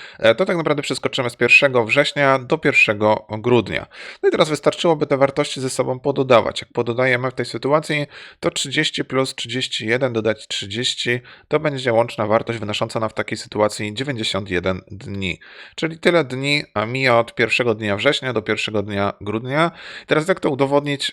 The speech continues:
uzasadnić, że ten dzień będzie dokładnie taki sam, czyli taki sam dzień, e, tygodnia?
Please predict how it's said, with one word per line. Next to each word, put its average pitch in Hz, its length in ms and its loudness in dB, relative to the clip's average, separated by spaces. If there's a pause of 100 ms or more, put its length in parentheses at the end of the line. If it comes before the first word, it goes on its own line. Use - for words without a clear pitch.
uzasadnić, 127 540 -2
że 113 300 2 (120)
ten 117 380 -2
dzień 135 240 4
będzie 120 260 -4
dokładnie 117 360 -2
taki - 240 -14
sam, 139 260 -2
czyli 104 320 -10
taki 113 220 -2
sam 117 200 -2
dzień, 107 240 -4
e, 90 80 -2
tygodnia? 101 540 0